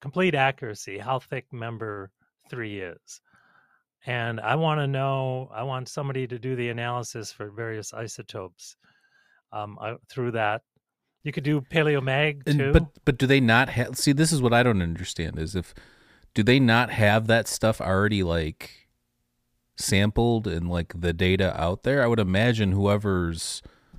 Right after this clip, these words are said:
Speaker 2: no, that's crazy to me that they wouldn't even take the
Speaker 1: No.
Speaker 2: stone from these things and, like,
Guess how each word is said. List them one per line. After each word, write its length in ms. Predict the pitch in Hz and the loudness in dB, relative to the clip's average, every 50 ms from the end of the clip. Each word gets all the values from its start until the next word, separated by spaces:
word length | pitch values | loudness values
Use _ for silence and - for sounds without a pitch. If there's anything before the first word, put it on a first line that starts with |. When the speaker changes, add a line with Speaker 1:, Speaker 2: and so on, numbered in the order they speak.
| - - - - - - | -18 -18 -18 -18 -12 -6
Speaker 2:
no, 500 | 90 87 90 95 110 127 139 147 160 151 | -2 0 0 2 2 2 2 2 2 2
that's 200 | 117 101 - - | 0 0 -2 -4
crazy 580 | - - - - 123 143 160 151 123 117 107 | -10 -12 -10 -6 -4 -2 -2 0 0 0 2
to 80 | 95 92 | 2 2
me 140 | 90 101 101 196 | 2 2 2 2
that 160 | 196 - - | 0 -2 -2
they 80 | 98 - | -2 -4
wouldn't 280 | 92 101 110 117 117 113 | -2 -2 -2 -2 0 -2
even 240 | 113 104 104 95 95 | 0 -2 -2 -4 -2
take 300 | - 123 117 117 - 123 | 0 0 0 0 0 -2
the 80 | - 95 | -4 -4
Speaker 1:
No. 0 | |
Speaker 2:
stone 500 | - - - 120 117 123 135 135 131 117 | -4 -2 0 2 4 4 6 4 4 2
from 220 | - 104 95 98 | 2 0 0 2
these 200 | 98 95 92 - | 0 0 -2 -2
things 420 | - 92 92 92 92 92 87 87 | -2 0 2 2 2 0 0 -2
and, 120 | 90 82 82 | -2 -4 -2
like, 440 | 85 85 85 82 82 80 - - | -2 -2 -2 -2 -4 -6 -10 -18